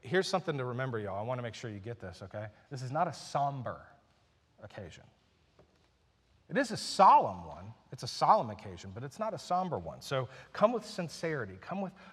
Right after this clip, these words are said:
reverence, but come with great joy. That's what Christ's suffering afforded you, great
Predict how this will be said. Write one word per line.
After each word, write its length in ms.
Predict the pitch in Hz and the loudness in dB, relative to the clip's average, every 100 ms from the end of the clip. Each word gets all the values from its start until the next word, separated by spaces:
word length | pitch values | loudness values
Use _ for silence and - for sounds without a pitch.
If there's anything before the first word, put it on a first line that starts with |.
| - 113 | -14 0
reverence, 880 | 127 156 123 113 98 123 - - - - - _ _ _ _ _ _ _ _ _ _ | 4 4 4 -6 -10 -14 -18 -20 -20 -20 -20 _ _ _ _ _ _ _ _ _ _
but 120 | 147 | -6
come 160 | - 202 | 0 2
with 160 | 196 131 | 2 0
great 320 | 139 160 127 | 0 0 -2
joy. 440 | 131 143 113 85 - - - _ _ - - - - - _ _ _ _ _ - | -4 -4 -6 -10 -16 -20 -20 _ _ -20 -20 -20 -20 -20 _ _ _ _ _ 4
That's 260 | 147 202 - | 6 6 4
what 160 | 185 | -4
Christ's 520 | - 170 165 - - - | -2 -2 -2 -6 -16 -14
suffering 580 | - 175 165 151 127 117 | -4 -4 -2 -4 -6 -8
afforded 560 | 104 - 190 175 104 85 | -12 -12 -12 -12 -12 -12
you, 240 | 90 87 131 - - - | -14 -14 -14 -18 -20 -10
great 240 | 135 170 | -8 -8